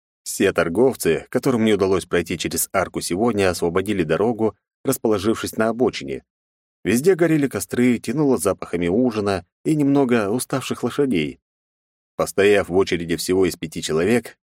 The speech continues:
мы за десять минут без каких-то проблем прошли границу. Благо посох Тора спрятала в своём личном карманном пространстве,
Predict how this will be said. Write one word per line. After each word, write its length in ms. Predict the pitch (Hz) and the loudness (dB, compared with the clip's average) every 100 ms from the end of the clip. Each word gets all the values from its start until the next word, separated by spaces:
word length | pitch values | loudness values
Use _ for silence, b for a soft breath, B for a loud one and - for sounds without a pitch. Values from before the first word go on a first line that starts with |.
| - | -4
мы 160 | 165 | 0
за 120 | 131 127 | 2 2
десять 360 | 123 - 87 | 0 -2 -4
минут 400 | 98 107 127 - | -2 0 0 -2
без 240 | - 151 156 | -6 -4 -2
каких-то 500 | 107 - 156 - 92 | -4 -2 -4 -2 -4
проблем 480 | 85 85 113 120 98 | -2 0 2 2 0
прошли 320 | 98 - 120 | -4 0 0
границу. 720 | 101 127 147 95 76 71 69 _ _ _ - | 2 0 2 0 -2 -6 -6 _ _ _ -2
Благо 300 | 101 85 82 | 0 2 0
посох 400 | - 147 - - | 0 0 -2 0
Тора 260 | 101 87 | 2 2
спрятала 440 | 78 - 98 85 80 | 0 -2 0 0 0
в 20 | |
своём 260 | - 90 92 | 0 0 0
личном 300 | 98 - 80 | -2 -4 -4
карманном 440 | 90 92 87 80 | -2 0 -2 -2
пространстве, 720 | 98 101 - 135 85 76 67 | -4 -4 -2 -2 -4 -6 -8